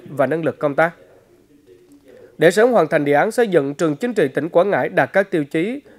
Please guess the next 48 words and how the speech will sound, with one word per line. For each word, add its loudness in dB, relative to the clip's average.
trường 2
chính -6
trị 0
chuẩn -4
mức -2
một 2
giai 6
đoạn 6
hai 0
nghìn -2
không -4
trăm -2
hai -6
mươi -2
hai 0
hai -2
nghìn -2
không -4
trăm -4
hai -6
mươi -2
lăm, 2
tạo 8
điều 2
kiện, -2
tiền -2
đề 2
đạt -2
chuẩn -2
mức -2
hai 2
vào 4
năm 2
hai 2
nghìn -2
không -6
trăm -2
ba 2
mươi -2
theo 2
quy -2
định 2
mười -2
một 0
của 0
Ban 2
Bí -2
thư, 0